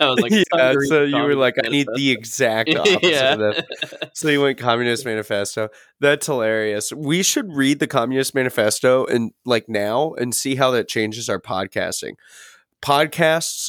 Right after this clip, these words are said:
Speaker 2: are the right of the proletariat. That's
Speaker 1: <laughs>
Speaker 2: that's, that's our big platform. They're like, "Anyone can access podcasts, not in the way we think they should."
Speaker 1: Yeah.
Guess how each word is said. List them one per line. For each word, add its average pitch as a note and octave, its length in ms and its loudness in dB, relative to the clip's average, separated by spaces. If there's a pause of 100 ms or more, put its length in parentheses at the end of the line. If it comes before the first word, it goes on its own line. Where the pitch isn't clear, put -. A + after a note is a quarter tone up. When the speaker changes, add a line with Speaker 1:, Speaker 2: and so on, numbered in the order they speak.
Speaker 2:
are B2+ 160 0
the A#2+ 100 -4
right A2 240 2
of G#2 140 -4
the - 80 -10
proletariat. F#2 880 -4 (160)
That's G#2+ 420 0 (500)
Speaker 1:
<laughs> - 520 -20
Speaker 2:
that's, B2 320 0
that's B2 280 2
our C#3+ 80 4
big A#2+ 280 -2
platform. B2+ 540 0
They're B2+ 120 2
like, A#2 200 0 (140)
"Anyone C3 480 2
can A2 140 -8
access G2 400 -2
podcasts, F#2 720 -6
not A#2+ 280 2
in - 60 -6
the A2 80 0
way G2+ 180 0
we G2 140 -4
think F#2+ 200 -10
they D#2 140 -10
should." D#2 400 -10 (360)
Speaker 1:
Yeah. A2 340 -6